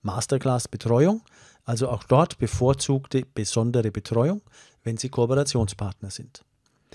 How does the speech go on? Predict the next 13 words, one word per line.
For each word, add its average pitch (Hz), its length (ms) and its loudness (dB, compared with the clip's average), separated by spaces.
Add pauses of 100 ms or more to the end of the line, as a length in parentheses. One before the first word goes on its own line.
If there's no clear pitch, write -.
(220)
Vergünstigungen 143 720 4
für 120 140 0
Werkzeuge 135 600 4
und 117 140 -4
Tools, 170 540 2
wie 120 140 -2
zum 120 180 -4
Beispiel 120 680 -2
Spezialwebseiten 120 1120 0
für 123 100 -6
Finanzdienstleister 123 1080 -4
und 110 140 -8
Ähnliches. 135 600 0